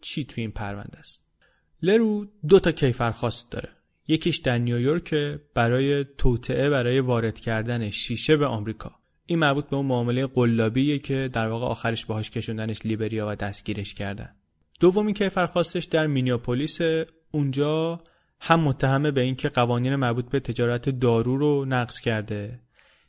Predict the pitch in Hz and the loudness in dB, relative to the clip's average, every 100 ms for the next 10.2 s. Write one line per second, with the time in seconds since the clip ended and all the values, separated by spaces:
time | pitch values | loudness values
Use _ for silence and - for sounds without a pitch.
0 | - 151 175 175 185 170 156 139 135 143 | -2 2 2 2 2 0 2 0 0 0
1 | - 151 143 139 131 131 131 127 131 123 | -2 -4 -4 -2 -4 -4 -6 -4 -2 0
2 | 117 113 - 120 117 127 - - _ _ | 0 -2 -2 -2 0 -4 -12 -20 _ _
3 | _ _ _ - 123 131 127 117 117 123 | _ _ _ -4 -2 0 -2 -2 0 0
4 | 147 135 123 117 117 135 135 139 - 131 | 0 2 2 2 4 2 2 -2 -2 -4
5 | 131 - - 120 117 113 113 113 - - | -4 -10 -8 -6 -4 -6 -6 -8 -12 -2
6 | 135 120 131 135 117 117 117 110 - 123 | -2 2 2 2 0 0 0 -2 -2 -4
7 | 113 113 113 113 110 110 127 120 117 113 | -4 -4 -6 -6 -6 -6 -4 -4 -2 -4
8 | - 127 117 120 117 113 117 110 113 110 | -2 -4 -2 -4 -4 -4 -4 -4 -2 -2
9 | 110 113 110 104 110 - 104 101 107 110 | -2 -4 -4 -8 -8 -6 -6 -6 -8 -10
10 | 113 | -12